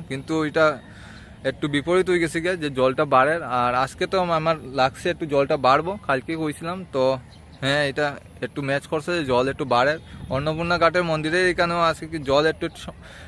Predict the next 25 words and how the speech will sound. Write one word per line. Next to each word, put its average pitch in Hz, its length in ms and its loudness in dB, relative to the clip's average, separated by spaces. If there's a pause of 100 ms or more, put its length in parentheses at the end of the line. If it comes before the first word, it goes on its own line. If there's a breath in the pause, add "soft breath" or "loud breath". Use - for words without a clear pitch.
(180 loud breath)
পরে 151 180 2
পরে 165 180 2
বাড়ে। 139 300 4
জল 139 240 4
যেটা 165 200 4
আছে 175 180 0
একটু 165 200 -4
ভিতরের 160 320 -2
দিকে 156 160 0
ঢুকতে 139 420 -4
আছে, 156 160 0
মন্দিরের 147 760 -2
এখানেও 160 280 -2
একটু 151 240 -4
একটু 156 180 -6
জল 135 240 2
ঢুকছে, 156 220 -6
মন্দিরের 135 360 -4
ভিতরে 175 340 -2
একটু 151 320 -2
একটু 170 140 -4
জল 143 200 2
ঢুকে 143 240 -8
গেছে 156 240 -4
গিয়া। 160 240 -2